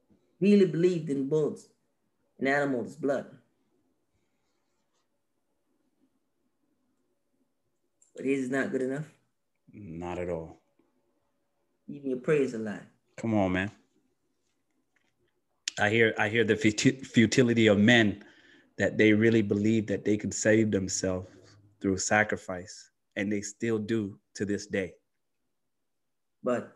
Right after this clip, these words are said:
Speaker 1: we gotta speak truth. You can't speak about God without speaking truth.
Speaker 2: Come on, man.
Speaker 1: And in the days of old, the one didn't bring an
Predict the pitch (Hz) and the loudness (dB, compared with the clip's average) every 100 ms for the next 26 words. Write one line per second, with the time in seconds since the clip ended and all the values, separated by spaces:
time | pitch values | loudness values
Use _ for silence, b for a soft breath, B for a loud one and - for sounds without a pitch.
0 | - 131 139 143 123 - 139 135 - _ | -10 -4 0 0 -2 -6 -4 -4 -6 _
1 | _ - 170 147 101 - 104 135 123 131 | _ -10 -6 -4 -6 -10 -8 -6 -6 -6
2 | 123 123 120 131 123 120 101 - 120 104 | -4 -4 -2 -2 -2 -4 -10 -14 -16 -16
3 | - 165 - _ _ - 117 107 107 131 | -8 -8 -8 _ _ -8 -6 -6 -8 -14
4 | _ _ _ _ _ _ _ _ _ _ | _ _ _ _ _ _ _ _ _ _
5 | _ _ _ _ _ _ _ _ _ _ | _ _ _ _ _ _ _ _ _ _
6 | _ _ _ _ _ _ _ _ _ _ | _ _ _ _ _ _ _ _ _ _
7 | _ _ _ _ 135 147 143 170 175 160 | _ _ _ _ -4 -2 -2 0 0 -2
8 | 151 165 135 - - _ _ _ _ _ | 0 0 0 -4 -14 _ _ _ _ _
9 | _ _ _ _ _ _ _ _ _ _ | _ _ _ _ _ _ _ _ _ _
10 | _ _ _ _ _ _ _ _ 123 131 | _ _ _ _ _ _ _ _ -6 -4
11 | 147 143 139 131 143 135 | -2 -2 -2 0 -2 -2